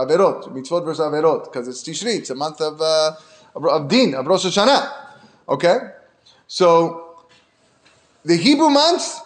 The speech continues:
so again, twelve Shevatim correspond to twelve constellations in the stars, which correspond to twelve months.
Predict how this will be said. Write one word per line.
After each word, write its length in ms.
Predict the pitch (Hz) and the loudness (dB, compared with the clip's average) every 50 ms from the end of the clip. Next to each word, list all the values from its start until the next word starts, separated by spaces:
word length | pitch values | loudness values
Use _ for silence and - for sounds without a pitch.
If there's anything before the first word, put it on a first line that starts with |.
| - - | -20 -6
so 160 | - - 190 | 0 2 4
again, 220 | 185 196 175 147 | 4 4 2 2
twelve 300 | - 180 226 269 311 302 | 2 4 4 4 6 4
Shevatim 760 | 302 311 294 277 247 220 226 233 226 226 240 247 240 - - _ _ _ _ _ _ _ _ _ _ _ _ _ _ _ _ - | 4 2 2 2 2 2 2 2 2 2 0 -2 -6 -12 -18 _ _ _ _ _ _ _ _ _ _ _ _ _ _ _ _ 0
correspond 540 | 202 202 196 190 196 202 202 190 185 - | 2 2 2 2 2 2 2 2 2 2
to 80 | 180 170 | 0 -2
twelve 380 | 165 - 220 240 262 277 262 - | 0 2 2 4 4 2 2 2
constellations 680 | 269 285 262 - - 254 240 233 233 226 226 220 202 190 | 0 0 2 2 2 2 4 4 2 2 0 -2 -2 -2
in 120 | 202 196 | -2 -4
the 60 | 180 - | -4 -4
stars, 520 | - - 156 147 147 156 175 165 - - - - _ _ _ - | -2 0 2 2 2 0 -2 -4 -8 -14 -18 -20 _ _ _ -4
which 160 | 170 170 - | -4 -2 2
correspond 480 | - 233 233 226 226 - 233 233 208 | 4 4 4 4 2 2 2 2 2
to 100 | - 202 | 0 -2
twelve 320 | - 196 214 208 208 196 170 | 0 2 4 4 4 4 4
months. 340 | 175 151 120 107 - - | 2 0 0 -4 -8 -14